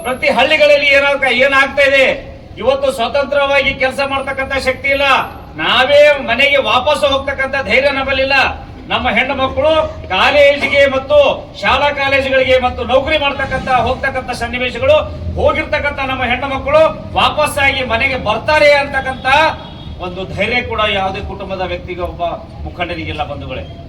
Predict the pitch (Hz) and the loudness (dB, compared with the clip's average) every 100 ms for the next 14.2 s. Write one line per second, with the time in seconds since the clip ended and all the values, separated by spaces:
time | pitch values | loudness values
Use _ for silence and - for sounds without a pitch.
0 | - - - - - - - 220 254 247 | -14 -14 -16 -18 -18 -16 -10 -2 -2 2
1 | 262 269 269 277 269 285 277 196 - - | 2 2 0 0 2 4 4 2 -6 -12
2 | - - 208 247 269 - 277 262 - 302 | -12 -6 0 2 0 -2 -2 -2 -2 -4
3 | 311 302 294 285 247 - - - - - | 2 4 4 4 0 0 -8 -14 -16 -16
4 | - 202 214 220 240 269 262 - 311 311 | -6 -6 -4 0 0 0 -4 -4 -4 2
5 | 294 277 262 220 277 262 - 285 302 277 | 2 2 2 2 2 2 2 4 2 2
6 | 277 277 262 247 254 247 247 226 233 226 | 0 0 -2 -4 -6 -6 -6 -8 -8 -8
7 | 226 233 277 - - - 190 208 190 196 | -6 -6 -6 -6 -10 -8 -6 -4 -2 -2
8 | 190 - 196 202 190 185 175 147 - - | -4 -6 -4 -2 -2 -2 -6 -6 -10 -12
9 | - - - - - 180 226 220 226 220 | -12 -14 -14 -14 -6 -4 -4 -2 -2 -2
10 | 226 240 262 254 262 240 - - - - | -6 -2 0 0 0 0 0 -10 -16 -16
11 | - - - 196 247 254 247 254 262 254 | -18 -14 -4 0 2 0 2 2 2 0
12 | 269 262 240 277 285 269 254 254 254 254 | 0 0 0 -2 -2 -2 -2 0 0 0
13 | 254 247 220 - - - - 190 247 269 | -2 0 -2 -4 -12 -16 -6 -4 0 0
14 | 269 | 2